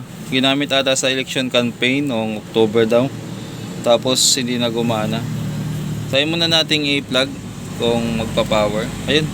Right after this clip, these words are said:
nakasaksak na pala agad yung relay. Ayun. Hindi nagsiswitch yung relay, mga boss. So, anong gagawin natin dito?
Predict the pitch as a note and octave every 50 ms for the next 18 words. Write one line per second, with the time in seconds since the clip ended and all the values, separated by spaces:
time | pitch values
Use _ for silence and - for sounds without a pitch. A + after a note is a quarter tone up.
0 | - - B2 A#2+ B2 B2 C3 - - - B2+ - C3 C3 B2 B2+ B2+ B2 A#2 A#2+
1 | B2+ C#3 C3 - - - - - - - - - - - - - - - - -
2 | - - - - - - - - - - - - - - - - - - B2+ C3
3 | C#3+ C#3+ D3+ D3 C#3+ C3 A#2 A2 G#2 - - - - - - - - - - -
4 | A#2 - - D#3+ D#3+ D#3 D3 B2 A#2 A#2 - - - - - - - - - -
5 | - - - - - - - - - - - - - - - - - - - -
6 | - - - - - - - - - - - - - - - A2 A#2 B2 C#3 D3
7 | D#3 D#3 D3 B2 G#2+ - - - - - - - - - - - - - - -
8 | - - - - - F#3+ - - - A3+ - - - - - - - - - -
9 | - - - - - - - - - - - - - C#3 C#3+ D3 E3 E3+ E3 E3
10 | D#3+ D3+ - D#3+ D3+ - E3 D#3 - - - D#3+ D#3 D3+ D3+ D3+ C#3+ D3 D#3 D3+
11 | C#3+ C#3 C3+ C3+ C3 B2+ C3+ C#3 B2+ - - - - - - - - - - -
12 | - - - - - - - - - - - - - - - - - B2 B2 B2
13 | B2 B2+ C3+ C#3+ C#3 C#3+ C#3+ C3 C3+ C3+ C3+ C3+ C3+ C3 B2+ A#2+ C3 B2+ B2 B2+
14 | B2 A#2+ - B2 B2+ C3 C#3+ D#3